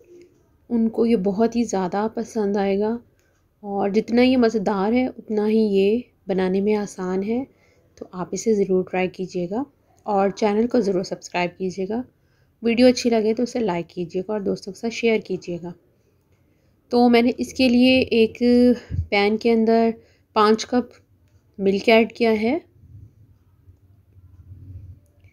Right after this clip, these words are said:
और वन कप हम इसमें शुगर ऐड करेंगे, अ, आधा कप हम इसमें कॉर्नफ्लोर और वन फोर्थ कप जो है हम इसके अंदर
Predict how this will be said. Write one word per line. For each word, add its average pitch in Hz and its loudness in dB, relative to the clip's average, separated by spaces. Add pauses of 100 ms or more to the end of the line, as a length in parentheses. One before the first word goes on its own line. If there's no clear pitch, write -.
(320)
और 202 2
वन 226 6
कप 262 0
हम 240 2
इसमें 233 2
शुगर 214 0
ऐड 220 4
करेंगे, 220 0 (640)
अ, 208 -6 (480)
आधा 220 4
कप 262 0
हम 226 0
इसमें 220 -2
कॉर्नफ्लोर 214 -2 (160)
और 196 -2 (760)
वन 226 6
फोर्थ 240 0
कप 226 -4
जो 214 2
है 208 -2
हम 208 -2
इसके 202 -6
अंदर 208 0